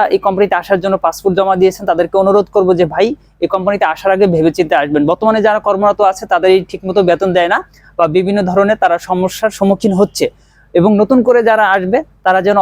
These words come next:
অবশ্যই ভেবেচিন্তে বা এই কোম্পানি সম্বন্ধে জেনে তারপরে আসার জন্য তারা পাসপোর্ট জমা দেয়, তাহলেই হয়তো তারা ক্ষতিগ্রস্ত থেকে বেঁচে যাবে। আমি যেহেতু বর্তমানে ইরাকে আছি, আমার কাজ হলো আপনাদেরকে সতর্ক করা। আশা করি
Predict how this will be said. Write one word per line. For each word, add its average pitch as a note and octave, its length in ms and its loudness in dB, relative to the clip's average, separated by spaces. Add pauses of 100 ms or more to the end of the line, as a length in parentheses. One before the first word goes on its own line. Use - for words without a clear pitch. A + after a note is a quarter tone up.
অবশ্যই G3 380 0
ভেবেচিন্তে F#3+ 520 0
বা E3+ 60 2 (120)
এই G#3+ 60 2 (180)
কোম্পানি G3+ 400 -2
সম্বন্ধে G#3 360 2 (400)
জেনে A#3 240 2
তারপরে F#3 420 0 (440)
আসার F3 320 2 (460)
জন্য F#3+ 240 0
তারা F3+ 200 2
পাসপোর্ট F3 320 0
জমা F#3+ 260 0
দেয়, D#4 120 0 (480)
তাহলেই G3+ 380 2
হয়তো G#3 220 0
তারা G#3+ 140 0 (280)
ক্ষতিগ্রস্ত G3+ 420 0 (100)
থেকে G3+ 200 0
বেঁচে F#3 260 -2
যাবে। B2 160 -4 (140)
আমি G#3 180 2
যেহেতু A3 280 2
বর্তমানে A3 400 0
ইরাকে G#3 360 0
আছি, - 160 -8 (100)
আমার F3+ 240 -2
কাজ E3 200 -2
হলো G3+ 220 0
আপনাদেরকে F3+ 360 -2 (100)
সতর্ক F3+ 260 -4 (120)
করা। F#3+ 140 0 (320)
আশা E3+ 240 -2
করি G3+ 180 2